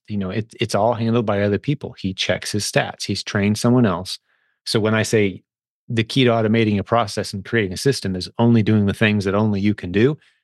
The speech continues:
he slowly stepped away from every piece of it and built an incredible business. And there's nothing that only he can do.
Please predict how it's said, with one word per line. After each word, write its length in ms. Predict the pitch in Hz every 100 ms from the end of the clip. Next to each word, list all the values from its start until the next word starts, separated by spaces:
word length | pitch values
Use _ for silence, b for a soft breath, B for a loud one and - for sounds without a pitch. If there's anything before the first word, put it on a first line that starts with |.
| _
he 120 | 127 151
slowly 380 | - 120 117
stepped 320 | 107 120 107 101
away 400 | 113 123 104 - _ _ _
from 100 | 98
every 240 | 104 107 98
piece 260 | 139 147
of 140 | 92 85
it 140 | 95 _ _ -
and 120 | 107
built 220 | 101 92
an 80 | 98
incredible 340 | 98 - 87 87
business. 400 | 95 87 87 -
And 80 | 90
there's 140 | 90
nothing 400 | 87 135 - 87
that 120 | 87 92
only 260 | 87 85
he 120 | 85
can 180 | 85 -
do. 180 | -